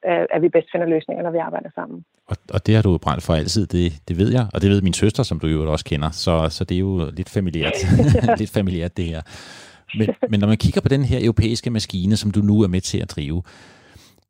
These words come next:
Speaker 2: coronakrisen kom jo som et kæmpe stød og chok,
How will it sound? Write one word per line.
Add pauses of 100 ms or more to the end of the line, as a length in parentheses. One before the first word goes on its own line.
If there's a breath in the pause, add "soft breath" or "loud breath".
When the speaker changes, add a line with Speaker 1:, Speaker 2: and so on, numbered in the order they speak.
(200)
Speaker 2:
coronakrisen (120)
kom
jo
som (140)
et (420)
kæmpe (180)
stød
og
chok,